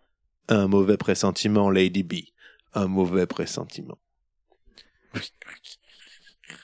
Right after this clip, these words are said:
Journal de bord de la Couronne,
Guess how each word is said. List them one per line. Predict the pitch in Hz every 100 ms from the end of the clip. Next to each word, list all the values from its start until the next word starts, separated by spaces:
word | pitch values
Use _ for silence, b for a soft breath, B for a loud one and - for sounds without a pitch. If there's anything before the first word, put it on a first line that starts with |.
| - - - - - - - _ _
Journal | - 110 147 139
de | 104
bord | 95 85 - - -
de |
la | 104 87
Couronne, | - 107 98 113